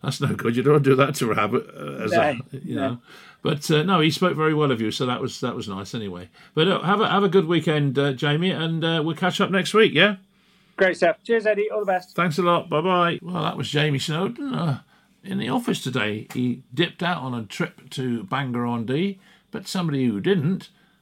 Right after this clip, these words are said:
Speaker 1: is Nick Schofield, and we caught up with Nick on his way home now from Bangor-on-Dee on Wednesday afternoon. Well, hi, Nick. Um, catching up with you now on the way back from Bangor-on-Dee. Uh, what sort of a day have you had today?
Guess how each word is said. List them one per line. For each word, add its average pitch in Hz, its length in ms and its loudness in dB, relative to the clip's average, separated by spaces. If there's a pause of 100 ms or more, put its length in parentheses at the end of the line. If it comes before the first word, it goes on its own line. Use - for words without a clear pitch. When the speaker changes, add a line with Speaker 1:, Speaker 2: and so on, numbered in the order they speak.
Speaker 1:
is 170 300 -2
Nick 147 180 -2
Schofield, 185 520 0
and 107 120 -8
we 131 120 -4
caught 135 300 -4
up - 60 -8
with 120 120 -6
Nick 151 240 -2
on 139 100 -8
his 139 160 -4
way 139 160 -4
home 139 260 0
now 139 300 -2
from 139 340 -4
Bangor-on-Dee 131 880 -2 (400)
on 113 220 -10
Wednesday 113 340 -8
afternoon. 101 640 -10 (160)
Well, 151 100 0
hi, 196 160 4
Nick. - 340 -2
Um, 160 320 -4 (460)
catching 185 440 -4
up 175 140 -2
with 143 140 -4
you 156 120 -2
now 160 260 0
on 151 80 -4
the 151 80 0
way 156 140 0
back 151 280 0
from 143 240 -2
Bangor-on-Dee. 151 1000 2
Uh, 160 220 -4
what 151 220 -6
sort 165 160 -4
of 156 100 -2
a 156 60 -2
day 156 220 0
have 127 100 0
you 127 100 0
had 117 160 -4
today? 110 400 -4